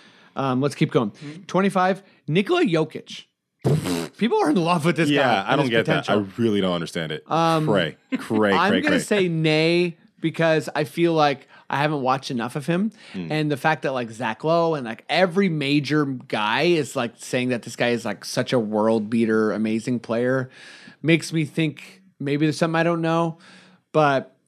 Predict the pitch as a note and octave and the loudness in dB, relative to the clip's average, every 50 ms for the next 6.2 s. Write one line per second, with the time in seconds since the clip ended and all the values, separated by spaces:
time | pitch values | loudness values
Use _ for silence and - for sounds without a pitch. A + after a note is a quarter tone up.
0 | - - _ - D3 D3 D3 C#3+ C#3+ C3+ C3+ - D3+ D3+ D3+ D3 D3+ - _ _ | -20 -14 _ -6 -4 -2 -2 -2 -4 -2 -2 -2 -2 -2 -2 -4 -4 -6 _ _
1 | - E3 C#3+ - - - D#3 - - D#3 D#3+ D#3 D#3+ E3+ F#3 F#3+ - - - - | -6 -6 -6 -4 -6 -6 -2 2 2 4 6 6 6 4 4 2 -2 -8 -20 -20
2 | - _ - - - G3+ A3 - G3+ F#3+ E3+ D#3+ D#3 D#3 - - C#3+ - - A2 | -20 _ -4 0 2 2 4 4 4 4 4 4 4 2 2 -2 -4 -4 -4 -4
3 | F#2+ - _ - _ _ _ _ _ - - - - _ _ _ _ _ _ _ | -4 -6 _ -20 _ _ _ _ _ -16 -16 -16 -18 _ _ _ _ _ _ _
4 | _ _ _ _ _ _ _ _ - A2 G2+ F2+ D#2+ - - _ _ _ _ _ | _ _ _ _ _ _ _ _ -2 2 2 2 2 0 -6 _ _ _ _ _
5 | _ _ _ _ _ _ _ _ _ _ - - - G2 G2 G2+ F#2 F2 F2 F2 | _ _ _ _ _ _ _ _ _ _ -16 -10 -6 -2 -2 0 0 0 0 -2
6 | E2+ D2+ - | -4 -6 -10